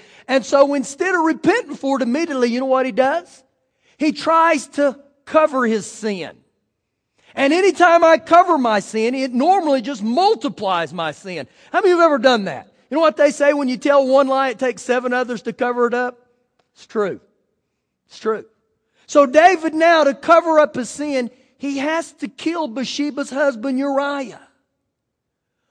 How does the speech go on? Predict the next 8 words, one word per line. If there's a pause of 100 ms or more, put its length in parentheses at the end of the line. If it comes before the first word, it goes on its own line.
(160)
But
when
I
see
how
David's
life
ended,